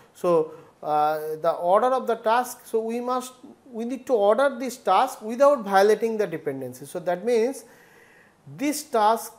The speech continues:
will be finished after this. So, uh, we have to order this before, uh, this. So,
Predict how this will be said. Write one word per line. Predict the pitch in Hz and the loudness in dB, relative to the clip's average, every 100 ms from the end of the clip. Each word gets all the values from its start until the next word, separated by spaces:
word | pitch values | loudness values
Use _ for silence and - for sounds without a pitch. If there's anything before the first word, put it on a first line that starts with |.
| _ _ _ _ _ _ _ _ _ | _ _ _ _ _ _ _ _ _
will | - 190 185 | -10 -6 -6
be | 202 | -6
finished | 190 208 214 247 | -8 -6 -4 0
after | 254 226 202 | 0 2 0
this. | 151 127 107 - - _ _ | 0 -6 -12 -16 -20 _ _
So, | - 156 151 147 - - _ _ _ _ | -2 0 2 -2 -8 -20 _ _ _ _
uh, | 143 143 160 | -8 -6 -6
we | 185 | -2
have | 214 214 | -2 -2
to | 247 | 0
order | 180 170 202 254 | 4 4 4 0
this | 208 240 240 - - 440 240 | -2 -8 -8 -10 -16 -20 -18
before, | 156 175 - 208 330 - _ _ _ _ - | -14 -10 -2 0 0 -8 _ _ _ _ -16
uh, | 147 139 139 135 | -8 -6 -6 -8
this. | 135 123 | -12 -10
So, | - 170 | -4 -4